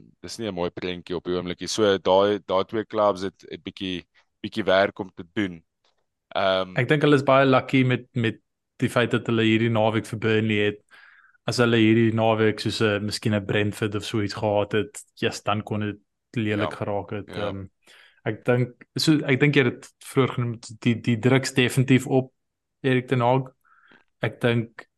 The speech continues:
Speaker 2: wat mense meer en meer begin sê is dat hulle verstaan al die omstandighede en al daai goed en beserings en, maar hy, hy begin raak nou 'n bietjie daai van soos, dis altyd die beserings se skuld of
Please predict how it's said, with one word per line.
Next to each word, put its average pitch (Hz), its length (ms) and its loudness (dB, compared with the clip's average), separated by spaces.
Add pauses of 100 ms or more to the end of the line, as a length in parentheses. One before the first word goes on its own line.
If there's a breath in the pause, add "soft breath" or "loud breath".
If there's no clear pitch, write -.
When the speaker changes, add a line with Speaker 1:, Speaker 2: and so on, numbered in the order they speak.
Speaker 2:
wat 120 240 0
mense 117 300 2
meer 117 240 4
en 120 80 4
meer 117 160 4
begin 117 260 0
sê 113 300 0
is 107 100 -2
dat 117 160 -2
hulle 120 140 4
verstaan 131 440 2
al 120 120 2
die 107 320 0 (320)
omstandighede 110 800 -2
en 107 100 -6
al 107 140 -4
daai 107 200 -2
goed 113 240 -8
en 104 140 -6
beserings 107 920 -6
en, 101 220 -6 (640 loud breath)
maar 117 360 4
hy, 123 40 -8 (140)
hy 123 120 2
begin 120 260 2
raak 120 220 4
nou 135 100 4
'n 110 60 2
bietjie 131 240 4
daai 123 220 6
van 120 240 0
soos, 107 480 -8
dis 104 100 -8
altyd 120 260 0
die 120 80 -4
beserings 117 480 0
se - 60 -10
skuld 113 460 -6
of - 340 -8